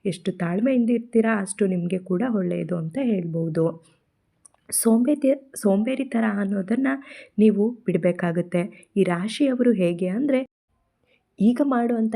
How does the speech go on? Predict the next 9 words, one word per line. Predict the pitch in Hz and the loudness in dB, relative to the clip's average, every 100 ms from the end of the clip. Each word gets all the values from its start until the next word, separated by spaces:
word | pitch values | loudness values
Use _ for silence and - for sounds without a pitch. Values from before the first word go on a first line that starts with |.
| 220 | 0
ಕೆಲಸನ | 190 160 - 214 202 196 | 0 0 -2 -2 -2 -2
ಮುಂದೂಡುವಂಥವರು | 180 175 208 269 247 220 196 175 165 165 165 | -2 0 0 2 4 4 2 -2 -4 -4 -2
ಜಾಸ್ತಿ. | 226 170 156 - - 180 180 - - - | -2 -2 -4 -6 -2 -2 -2 -10 -20 -10
ಯಾವುದೇ | 180 170 180 196 | -8 -6 -4 -4
ಕಾರಣಕ್ಕೂ | 190 170 190 254 - 247 | -2 -2 0 -2 -2 0
ಕೂಡ | 233 220 208 | 2 4 2
ನಾಳೆ, | 190 165 175 214 | 0 -2 -2 -2
ನಾಳಿದ್ದು | 196 170 180 190 170 165 | -2 -2 -2 -2 -2 -2
ಅಂತ | 202 269 | -2 -2